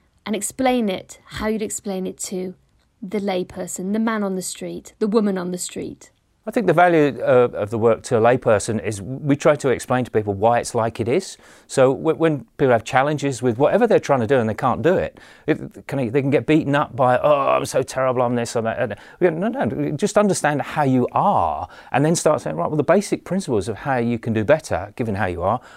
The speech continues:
Speaker 2: are these." And people start to go, "Okay, I start and see this."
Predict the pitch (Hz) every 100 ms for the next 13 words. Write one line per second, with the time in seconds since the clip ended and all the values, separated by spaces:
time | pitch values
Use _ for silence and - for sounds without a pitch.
0 | - - 117 104 151 80 85 - - -
1 | _ _ - 127 160 147 - 160 147 147
2 | - - 180 - 110 113 131 - - 170
3 | 131 - 170 190 -